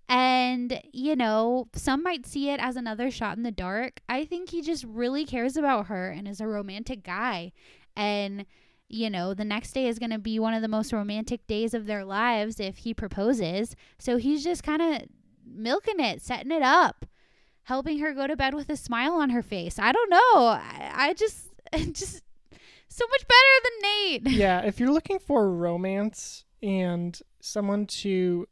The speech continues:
Speaker 2: lavish you with gifts and words of affirmation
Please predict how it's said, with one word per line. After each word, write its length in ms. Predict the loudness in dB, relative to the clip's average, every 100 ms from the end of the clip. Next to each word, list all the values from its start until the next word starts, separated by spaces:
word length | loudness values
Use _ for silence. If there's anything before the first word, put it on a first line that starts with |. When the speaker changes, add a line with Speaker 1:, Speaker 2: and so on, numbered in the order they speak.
| -14
Speaker 2:
lavish 640 | -10 -8 -6 -4 -6 -4
you 240 | -2 -2 0
with 360 | -2 -6 -8 -20 -8
gifts 720 | -2 0 0 -4 -14 -14 -14 -8
and 220 | -6 -4
words 280 | -2 -2 -2
of 80 | -2
affirmation 1500 | -2 -4 -8 -8 -6 -2 -2 -2 -2 0 2 2 0 0